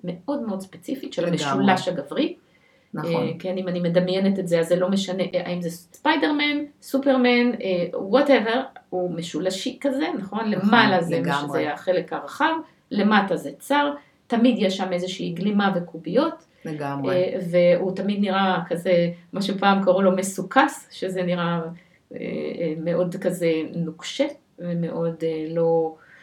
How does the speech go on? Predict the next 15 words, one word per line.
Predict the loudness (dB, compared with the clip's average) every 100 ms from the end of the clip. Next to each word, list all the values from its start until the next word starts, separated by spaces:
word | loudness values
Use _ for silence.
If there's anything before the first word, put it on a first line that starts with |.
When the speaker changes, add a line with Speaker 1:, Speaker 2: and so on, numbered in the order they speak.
| -20 -20 _ -12
Speaker 1:
מאוד | -4 -2 -2
לא | -2 0
רך, | -2 -4 -8
מאוד | -4 -4
לא, | -2 -2 -2 -2
לא, | -2 -2 -2
לא, | -4 -4 -4 -6 -10 -16 -20 _
לא | -8 -6
הגלגל. | 0 0 2 0 0 -4 -12 _ -20 -20 -18
Speaker 2:
חזק. | -12 -8 -4 -2
Speaker 1:
וכן, | -2 -4 -4
ולכן | -6 -6 -6 -2
באמת, | 0 -2 -4 -10
אה, | -14 -14
אנחנו | -18 -16